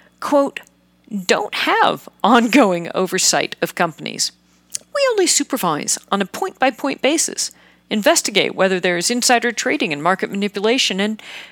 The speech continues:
we must report violation to the public prosecutor's office without delay. We have a very, very close cooperation with the public prosecutor."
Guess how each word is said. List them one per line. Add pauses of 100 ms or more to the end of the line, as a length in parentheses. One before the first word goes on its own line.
(160)
we
must
report
violation
to
the
public
prosecutor's
office
without
delay. (880)
We
have
a
very,
very
close
cooperation
with
the
public
prosecutor."